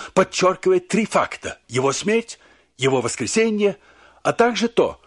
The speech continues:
что только в Иисусе человек получает прощение грехов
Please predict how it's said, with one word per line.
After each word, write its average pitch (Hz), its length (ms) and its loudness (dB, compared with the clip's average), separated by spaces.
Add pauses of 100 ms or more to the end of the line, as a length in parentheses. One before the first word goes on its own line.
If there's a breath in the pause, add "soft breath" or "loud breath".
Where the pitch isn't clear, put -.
(200 soft breath)
что - 220 2
только 190 420 4
в 120 120 -6
Иисусе 143 760 0 (180 loud breath)
человек 139 540 0
получает 139 500 -2
прощение 180 460 0
грехов 147 480 -2